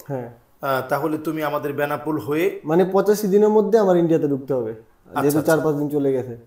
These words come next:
Speaker 2: আচ্ছা।
Speaker 1: তো ও-, এরপর যেই দেশগুলো আছে, ওগুলো যদি আবার ভিসা নিতাম, দেখা যাচ্ছে তিন মাসের মধ্যে তো ওগুলো তো পসি-, ইয়া, ভিজিট
Speaker 2: পসিবল
Speaker 1: করা
Speaker 2: না।
Speaker 1: possible না।
Speaker 2: আচ্ছা,
Speaker 1: যার
Speaker 2: আচ্ছা।
Speaker 1: কারণে হচ্ছে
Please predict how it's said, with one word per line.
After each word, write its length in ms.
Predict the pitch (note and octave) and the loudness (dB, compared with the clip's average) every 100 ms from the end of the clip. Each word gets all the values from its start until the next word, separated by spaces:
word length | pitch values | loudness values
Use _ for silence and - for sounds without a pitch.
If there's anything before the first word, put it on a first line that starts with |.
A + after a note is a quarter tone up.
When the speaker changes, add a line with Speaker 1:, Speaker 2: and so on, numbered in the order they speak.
| _ _ _ | _ _ _
Speaker 2:
আচ্ছা। 240 | - - - | -18 -18 -6
Speaker 1:
তো 420 | D#3+ D3+ C#3+ - - _ _ _ _ _ _ | 0 2 2 -4 -12 _ _ _ _ _ _
ও-, 120 | F3+ | 2
এরপর 560 | F#3+ G3 G#3 G#3+ A3+ A3+ F#3 E3 E3 | 6 8 6 6 6 6 2 -4 4
যেই 220 | F#3 F#3 | 6 6
দেশগুলো 520 | D#3+ E3 D#3+ F3+ D#3+ | 4 2 2 2 2
আছে, 140 | C#3+ | 0
ওগুলো 380 | E3 C#3+ F3 F#3+ | -2 0 2 4
যদি 160 | G3 G3 | 4 4
আবার 160 | F#3+ | 2
ভিসা 260 | F3 E3 F3 | 2 0 0
নিতাম, 280 | F3+ F3 E3+ | -2 -2 -2
দেখা 180 | D3+ D3 | 0 0
যাচ্ছে 240 | D3 D3 | -4 -6
তিন 200 | D3+ D3+ | -6 -4
মাসের 220 | C#3+ C3+ | -4 -6
মধ্যে 260 | C3+ C#3 C3 | -8 -8 -4
তো 100 | C#3 | -4
ওগুলো 220 | C3+ C3 | -2 -4
তো 100 | B2+ B2 | -8 -8
পসি-, 360 | C3 B2+ C#3 - _ _ _ _ _ _ _ _ - | -10 -10 -14 -16 _ _ _ _ _ _ _ _ -4
ইয়া, 500 | D3 C3 B2 A#2+ - _ _ | -2 -2 -4 -8 -14 _ _
ভিজিট 260 | D3 D3 D3 | 0 2 2
Speaker 2:
পসিবল 80 | D3+ | 2
Speaker 1:
করা 180 | C#3 | 0
Speaker 2:
না। 80 | C#3 C#3+ | 0 -4
Speaker 1:
possible 460 | C3+ C#3 C3 B2 | -6 -4 -6 -8
না। 60 | A#2+ | -12
Speaker 2:
আচ্ছা, 680 | - _ _ _ _ - | -20 _ _ _ _ -4
Speaker 1:
যার 140 | D#3 E3+ | 0 2
Speaker 2:
আচ্ছা। 120 | F3 | 2
Speaker 1:
কারণে 140 | F3 | 2
হচ্ছে 200 | F#3 F3+ | 0 2